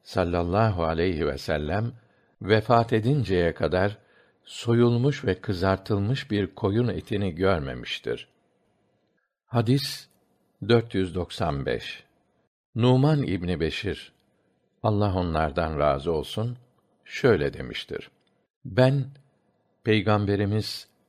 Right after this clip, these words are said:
sallallahu aleyhi ve sellemi gördüm.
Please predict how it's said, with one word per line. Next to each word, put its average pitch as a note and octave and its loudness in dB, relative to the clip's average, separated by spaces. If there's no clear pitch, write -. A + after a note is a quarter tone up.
sallallahu G#2 2
aleyhi F#2 2
ve E2 2
sellemi D#2+ -2
gördüm. C#2 -4